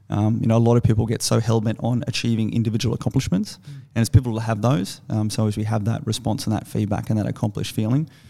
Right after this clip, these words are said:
Speaker 1: but, um, that sort of proactive mindset that you have to continually self-develop is impressing, mate. And, uh, how can, how can our community help you? How can we help keep you accountable?
Speaker 2: Uh-huh. Mate, um,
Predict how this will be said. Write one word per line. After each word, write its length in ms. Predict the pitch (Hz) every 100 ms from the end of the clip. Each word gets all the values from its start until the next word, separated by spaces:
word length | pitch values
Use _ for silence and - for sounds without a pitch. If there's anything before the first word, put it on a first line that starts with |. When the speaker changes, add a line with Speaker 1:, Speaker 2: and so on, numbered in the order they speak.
| _ -
Speaker 1:
but, 100 | 110
um, 240 | 110 107
that 340 | 107 - -
sort 220 | - 117 104
of 160 | -
proactive 540 | - 120 113 113 117 104
mindset 440 | 110 113 110 -
that 100 | 113
you 160 | 107 113
have 260 | 117 110 -
to 200 | 110 104
continually 420 | 107 - 110 113
self-develop 580 | - 104 110 107 107 110
is 220 | 110 104 - - _ -
impressing, 440 | 113 113 - 135
mate. 200 | 107 101
And, 180 | 117 107
uh, 180 | 101 107 - - _
how 160 | 139 143
can, 260 | 147 120
how 300 | 113 - 135
can 180 | 135 127
our 160 | 117 123
community 400 | - 120 113 110
help 260 | 113 113
you? 140 | 117 110
How 140 | 113
can 160 | 117 113
we 80 | 110
help 180 | 110
keep 220 | - 110 113
you 100 | 104
accountable? 420 | - 113 123 127 - - 151
Speaker 2:
Uh-huh. 300 | 143 135 117 - - 131
Mate, 400 | 135 131 123 123
um, 360 | 120 120 110